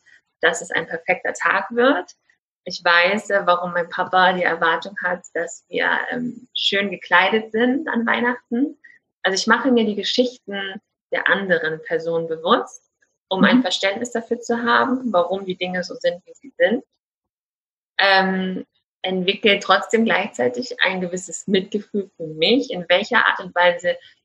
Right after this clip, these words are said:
Speaker 1: ich das erfüllen möchte, im Sinne meiner Verbundenheit oder auch nicht erfüllen möchte, trotzdem im Sinne von Verbundenheit.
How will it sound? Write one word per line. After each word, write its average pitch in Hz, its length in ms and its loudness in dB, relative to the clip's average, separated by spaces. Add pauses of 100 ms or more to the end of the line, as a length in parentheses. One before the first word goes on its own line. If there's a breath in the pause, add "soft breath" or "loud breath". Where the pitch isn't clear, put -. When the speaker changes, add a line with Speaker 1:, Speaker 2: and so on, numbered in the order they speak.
Speaker 1:
ich 185 220 -4
das 170 340 0
erfüllen 165 800 0
möchte, 190 600 -4 (500)
im 185 160 0
Sinne 185 320 2
meiner 170 320 4
Verbundenheit 190 880 -2
oder 180 300 2
auch - 180 -6
nicht 180 320 -6
erfüllen 220 420 -2
möchte, 247 600 0 (440)
trotzdem 269 400 0
im 180 160 0
Sinne 175 220 2
von 175 220 -6
Verbundenheit. 180 800 -4